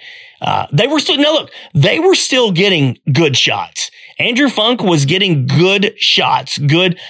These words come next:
not wide open throughout the game, but very good looks. He had good look, better looks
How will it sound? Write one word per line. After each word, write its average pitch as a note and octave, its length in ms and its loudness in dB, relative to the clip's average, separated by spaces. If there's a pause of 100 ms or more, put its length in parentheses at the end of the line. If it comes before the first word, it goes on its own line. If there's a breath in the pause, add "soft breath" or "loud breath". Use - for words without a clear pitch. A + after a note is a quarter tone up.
(100)
not G#3 300 0
wide F3+ 280 2
open G#3 280 0
throughout G#3 240 2
the G3+ 60 -2
game, A3 240 0
but G3 180 0 (240 loud breath)
very G3 380 2
good G3 260 2
looks. F#3 300 0
He E3+ 80 2
had D3+ 200 0
good F#3 200 2
look, G3 200 -2
better G#3 240 2
looks A3 440 -4